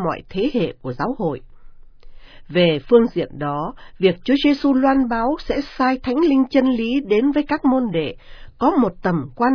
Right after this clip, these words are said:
trọng hết sức lớn lao. Trong bữa tiệc ly, Chúa Giêsu nói, "Thầy còn nhiều điều phải nói với chúng con, nhưng lúc này đây, các con không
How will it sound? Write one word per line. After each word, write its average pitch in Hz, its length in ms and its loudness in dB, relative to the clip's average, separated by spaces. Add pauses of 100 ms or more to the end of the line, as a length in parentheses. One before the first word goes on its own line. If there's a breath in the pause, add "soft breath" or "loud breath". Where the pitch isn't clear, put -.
trọng 151 180 -4 (100)
hết 247 220 -4
sức - 260 -4
lớn 226 180 0
lao. 226 440 -2 (840 soft breath)
Trong 220 120 4 (120)
bữa 175 140 2
tiệc - 280 -4
ly, 185 340 0
Chúa 247 180 2
Giêsu 208 340 2
nói, 185 380 -2 (800 soft breath)
"Thầy 214 300 2
còn 185 260 0
nhiều 180 200 4
điều 160 320 0 (100)
phải 147 200 -2
nói 147 200 -2
với 277 180 0
chúng 277 280 2
con, 254 320 0 (200)
nhưng 208 280 -2
lúc 294 200 -4
này 170 300 -2
đây, 185 280 -2 (260 soft breath)
các 311 220 0
con 277 200 2
không 285 260 2